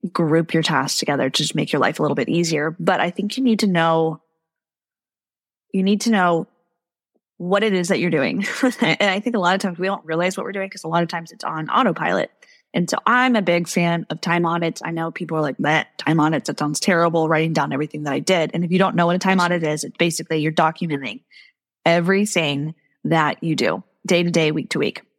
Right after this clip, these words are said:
So, um, you would theoretically sit down and, like,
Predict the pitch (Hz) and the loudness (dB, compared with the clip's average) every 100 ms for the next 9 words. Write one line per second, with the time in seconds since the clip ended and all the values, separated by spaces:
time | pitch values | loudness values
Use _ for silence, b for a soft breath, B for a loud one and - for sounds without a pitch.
0 | - - 151 143 170 _ _ _ _ _ | -8 0 0 0 -6 _ _ _ _ _
1 | _ _ _ - 185 165 165 175 175 160 | _ _ _ 0 2 2 2 2 2 2
2 | 160 160 - - _ 175 165 165 165 160 | 0 0 -10 -20 _ 0 2 2 0 -2
3 | - - 160 165 160 156 156 156 | -2 -4 -2 -2 -2 -2 -2 -6